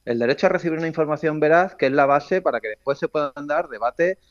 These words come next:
eh, racionales y debates en los términos que garantizan la convivencia. Por lo tanto, cuando en lugar de informar hay quien está intoxicando con bulos, que pueden ser de cualquier tipo. Es que hemos visto que en este país ha entrado la cultura del bulo,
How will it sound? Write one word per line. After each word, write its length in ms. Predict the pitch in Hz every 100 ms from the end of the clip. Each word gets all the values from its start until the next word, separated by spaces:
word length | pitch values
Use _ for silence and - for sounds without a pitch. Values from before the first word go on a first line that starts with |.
| _ -
eh, 160 | 113
racionales 840 | - 113 - 113 123 151 175 202 -
y 300 | 135 120 110
debates 640 | 107 104 117 151 175 180
en 120 | 143 113
los 140 | -
términos 380 | 127 123 147 -
que 220 | 165 131
garantizan 640 | 117 104 - 123 - 165 160
la 120 | 123
convivencia. 580 | 117 104 117 127 - - _ _ _ _
Por 140 | 135 143
lo 80 |
tanto, 460 | 147 160 151 110 -
cuando 460 | - 135 139 139 139
en 100 | 139
lugar 300 | 135 175 208
de 80 | 214
informar 760 | 196 196 190 185 202 151 - _ _ _ _ _
hay 140 | 143 156
quien 200 | 165 170
está 360 | 156 185 165
intoxicando 1160 | 156 143 135 143 - - 151 160 170 120 95 - -
con 240 | 135 135
bulos, 340 | 175 165 101 - _
que 100 | 95
pueden 220 | 143 185
ser 140 | 208 185
de 100 | 151
cualquier 320 | 131 117 101
tipo. 280 | 196 202 101
Es 60 |
que 120 | -
hemos 140 | 156 151
visto 360 | 156 - 185 - - _
que 80 | 120
en 80 |
este 180 | 135 160
país 240 | 147 156 151
ha 40 |
entrado 360 | 151 147 165 147
la 120 | 120
cultura 400 | 117 104 143 156
del 160 | 156 139
bulo, 380 | 160 180 226